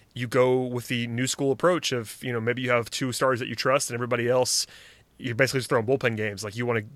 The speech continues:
try to get as far as you can with Julio Teheran or Max Fried in, in a playoff game, and then you just go to the bullpen and see what happens.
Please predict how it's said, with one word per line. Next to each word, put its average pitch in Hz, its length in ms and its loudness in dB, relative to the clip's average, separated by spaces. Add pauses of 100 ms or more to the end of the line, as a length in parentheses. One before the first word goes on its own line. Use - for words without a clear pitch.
(120)
try 123 160 0
to 120 40 2
get 120 100 2
as 113 100 0
far 131 180 4
as 113 80 2
you 120 60 -2
can 135 340 2
with 147 140 2
Julio 151 220 2
Teheran 156 420 6
or 151 60 2
Max 147 260 2
Fried 156 240 0
in, 156 80 -4
in 143 100 -2
a 139 60 -2
playoff 156 260 4
game, 170 300 0 (400)
and 131 120 2
then 131 60 0
you 127 100 -2
just 120 120 -6
go 127 100 2
to 127 60 2
the 123 60 -6
bullpen 127 320 0
and 101 120 -8
see 123 60 -6
what 110 100 -4
happens. - 400 -6